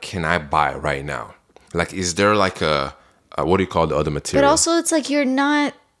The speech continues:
Speaker 2: I just, I just thought it was, like, very unnecessary. I can't tell you what to do.
Speaker 1: People ask for water all the time.
Speaker 2: How about they bring their own water bottle?
Speaker 1: I don't care.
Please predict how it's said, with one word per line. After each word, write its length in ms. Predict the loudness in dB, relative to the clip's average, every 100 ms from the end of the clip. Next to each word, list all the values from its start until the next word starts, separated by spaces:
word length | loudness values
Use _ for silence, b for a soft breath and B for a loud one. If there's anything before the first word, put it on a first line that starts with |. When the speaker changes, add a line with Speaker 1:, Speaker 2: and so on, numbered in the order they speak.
| _ _
Speaker 2:
I 140 | 0 2
just, 360 | 2 2 0 0
I 120 | 0
just 360 | 2 0 -2 2
thought 340 | 4 4 4
it 80 | 0
was, 260 | 2 0 2
like, 260 | 2 0
very 500 | -4 0 2 2 0 -2 _
unnecessary. 1300 | -2 -2 -2 -2 -2 -2 0 0 2 2 2 0 -2 b b
I 40 | -2
can't 280 | 0 0
tell 380 | -2 -4 2 4
you 180 | 4 2
what 160 | 0 -2
to 120 | -6
do. 500 | -6 -4 0 2 2
Speaker 1:
People 220 | 4 4
ask 180 | 4 2
for 80 | 0
water 220 | 2 2
all 140 | 0 -4
the 60 |
time. 280 | -4 -6 -8 -14 _ _ _ _ _ -10
Speaker 2:
How 180 | -2 2
about 220 | 2 4
they 100 | 2
bring 220 | 2 2
their 220 | 4 4
own 200 | 2 0 0
water 280 | 4 6 4
bottle? 460 | 4 4 2 -2 -6 -2
Speaker 1:
I 80 | 0
don't 160 | 0
care. 280 | 2 4 4